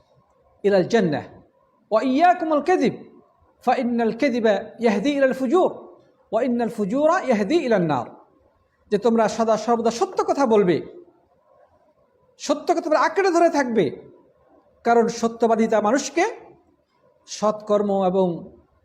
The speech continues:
নেকির পথ দেখিয়ে দেয়, আর নেকি মানুষকে জান্নাতের পথ দেখিয়ে দেয়। আর তোমরা সাবধান হয়ে যাবে, কখনোই তোমরা মিথ্যা কথা বলবে না, মিথ্যা থেকে তোমরা সর্বান্তকরণে দূরে থাকবে, কারণ মিথ্যা মানুষকে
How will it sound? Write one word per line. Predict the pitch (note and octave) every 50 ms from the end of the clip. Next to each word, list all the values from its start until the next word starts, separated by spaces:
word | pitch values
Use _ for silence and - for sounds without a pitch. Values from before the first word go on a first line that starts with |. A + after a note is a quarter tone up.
| _ _ _ _ _ -
নেকির | F#3 G3 B3+ C4 - - E4+ F4 D4+ -
পথ | B3+ A3 G3
দেখিয়ে | E3+ F#3+ F#3 F#3 - F#3 E3+
দেয়, | D#3+ D#3+ C#3+ A#2+ A2+ - - - - - _ _ _ _ _ _ _ _ - _ - G3
আর | G3+ G3 F#3 E3+ F3 - - - - _ -
নেকি | G3 G#3+ G#3 G#3 C#4+ D4
মানুষকে | A#3 G#3+ G3 G3+ F#3+ - - D4
জান্নাতের | G#3+ D#3+ G3+ F3 F#3 A3+ C4+ C#4 D4+ B3 G3 - - - - - _
পথ | - F#3+ F3+ E3
দেখিয়ে | D3+ E3 D#3+ - - D#3 C3+
দেয়। | B2+ A2 G2+ - - - _ _ _ _ _ _ _ _ _ _ _ _ _ _ -
আর | F3+ G3 F#3+ F#3+
তোমরা | - A3 G#3+ G#3+ G3+
সাবধান | G3+ - - C4+ A3+ A#3 D4 E4+ E4+
হয়ে | D#4+ D#4 D4 C4+
যাবে, | C4+ B3+ A#3+ A3+
কখনোই | A#3 - F4 F4+ - G4 G4 F#4 D#4 B3+
তোমরা | D4 C#4+ C4+ A#3+
মিথ্যা | B3+ - - - D4+ C#4
কথা | C#4+ A#3 A#3 A3+
বলবে | G3+ F#3+ F3+ F3+
না, | E3 C#3 A#2+ - - - - _ _ _ _ -
মিথ্যা | A3 D4+ - - D#4 D4+
থেকে | D4+ C#4+ C#4+ B3
তোমরা | - B3+ A3+ A3 A#3+ D4 F#4+ - - - - - - _ _ _
সর্বান্তকরণে | - - - A3 A3+ A3 C#4+ E4 F#4 F4+ F4+ E4 - C4 B3 A#3+ A#3+ G#3
দূরে | F3+ G#3 G#3 G3
থাকবে, | - A3 F#3+ F3+ G#3 C#4+ G#4 A4 - - - - - _ _ _ _ _ _ -
কারণ | G#3 A3 A3+ G#3
মিথ্যা | F#3+ B3+ D4+ - - - - A3+ G3 D#3 C3 - - - - _ _ _ _ -
মানুষকে | - F3 F3+ A#3 C#4+ - - - - C4